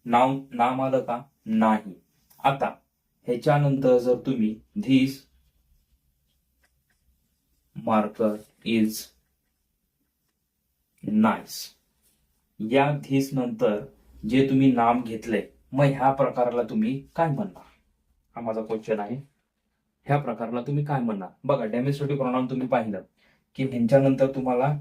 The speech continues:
डायरेक्टली काय, डायरेक्टली नाम येत नाही,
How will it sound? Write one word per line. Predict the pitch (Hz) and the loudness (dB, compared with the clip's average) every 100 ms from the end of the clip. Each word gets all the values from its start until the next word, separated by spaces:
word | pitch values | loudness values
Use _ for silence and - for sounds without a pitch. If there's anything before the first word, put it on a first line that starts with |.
| - | 0
डायरेक्टली | 113 120 123 143 139 | 2 2 0 -4 -2
काय, | 135 123 151 - _ _ _ _ _ _ _ _ _ _ _ _ _ _ _ _ _ _ _ _ - | 0 0 -4 -14 _ _ _ _ _ _ _ _ _ _ _ _ _ _ _ _ _ _ _ _ 0
डायरेक्टली | 120 123 135 143 160 180 _ _ _ _ _ - | 2 2 -2 0 -2 -2 _ _ _ _ _ -2
नाम | 113 117 120 | 2 2 0
येत | 117 113 | -6 -2
नाही, | 117 95 | -4 -4